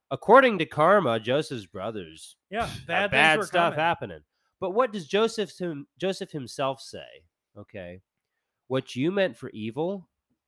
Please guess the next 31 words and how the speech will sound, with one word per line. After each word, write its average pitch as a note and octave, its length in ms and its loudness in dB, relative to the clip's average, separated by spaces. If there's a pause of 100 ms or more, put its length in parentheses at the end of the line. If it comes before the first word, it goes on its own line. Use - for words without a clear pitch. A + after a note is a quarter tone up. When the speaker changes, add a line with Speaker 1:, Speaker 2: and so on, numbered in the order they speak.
(680)
Speaker 1:
God F#2 440 -6
meant F2+ 300 -8
for A#3 100 -10
Speaker 2:
That's B3 140 -8
one A#3+ 120 -2
of G3+ 60 -2
the F3 60 -4
Speaker 1:
good." E3+ 60 -4
Speaker 2:
most D#3 220 -6
profound D3 420 -6
lines B2+ 260 -10
in A#2 80 -12
the A2+ 60 -12
Bible. G2 360 -12
It G#3 120 -2
Speaker 1:
It's F#3 80 -2
Speaker 2:
really E3 180 4
is. D#4 400 8
Speaker 1:
huge. - 220 -14 (160)
And E3+ 160 -6
so F#3+ 420 0 (380)
that's, F#3 280 0 (280)
g-, - 160 -20 (180)
God E3+ 360 4
does C3 180 -4
not C#3+ 340 -2
work A#2+ 400 -4 (360)
according A2 640 -4 (200)
to A2+ 80 -10
karma, F#2 560 -8 (120)
okay? F#2 460 -10